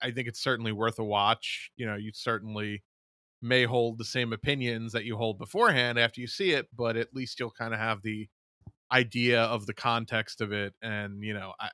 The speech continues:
I think everything in our culture is kind of just, you know, headline driven anyway, and it,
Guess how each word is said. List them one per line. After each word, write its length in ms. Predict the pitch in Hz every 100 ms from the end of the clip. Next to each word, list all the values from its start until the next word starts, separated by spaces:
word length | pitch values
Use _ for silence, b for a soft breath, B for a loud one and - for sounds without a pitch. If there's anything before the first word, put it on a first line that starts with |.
| 120
I 60 |
think 260 | 120 127 110
everything 360 | 113 120 117 110
in 60 | 107
our 100 | 107
culture 340 | - 110 -
is 80 | 104
kind 240 | - 107
of 100 | 101
just, 280 | 95 101 - _ _ _ _ _ _
you 60 | 131
know, 120 | 120
headline 480 | 110 131 113 113 113
driven 300 | 113 113 151
anyway, 600 | 202 180 127 117 117 113
and 120 | 117 113
it, 160 | 113